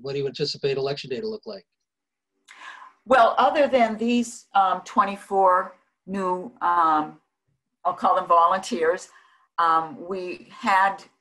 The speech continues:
Speaker 2: uh, other newer election workers appointed already this year, and we're utilizing, you know, ev-, everyone we can. And, uh, as far as,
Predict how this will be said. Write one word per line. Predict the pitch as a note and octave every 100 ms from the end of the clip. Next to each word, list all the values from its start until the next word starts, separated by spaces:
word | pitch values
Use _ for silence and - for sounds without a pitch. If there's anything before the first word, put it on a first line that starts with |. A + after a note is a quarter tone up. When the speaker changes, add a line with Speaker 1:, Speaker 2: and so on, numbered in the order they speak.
| -
Speaker 2:
uh, | E3 E3 D3+ B2+ F2 - - _ _ _ _ _ _
other | F#3+ G3+ G#3 F#3 - - E3+
newer | F#3 F3+ E3+ -
election | E3 D#3+ - D#3+
workers | D#3 D#3 D3+
appointed | D3 - D#3+ D3+
already | D#3 D3+ E3+ E3+ D#3
this | C#3+ C#3 -
year, | C3 C3 D#3 - _ _ _ _ -
and | E3 E3
we're | E3 E3
utilizing, | D#3+ E3 D#3+ D#3 D#3 D#3 D#3+ D#3+ D#3+ _ -
you | D#3+
know, | D3+ D3+ C#3+ _ _ _ -
ev-, | D#3 - D#3+
everyone | D#3+ E3 E3 E3
we | E3
can. | _ D3+ C#3+ D#3 A#3+ _ _ _ _ _ _ _ -
And, | E3+ E3 D#3+ D#3 D#3 C#3+
uh, | D#3+ D#3 D3 -
as | G3
far | - D4 E4 C#4
as, | A3+ F#3 -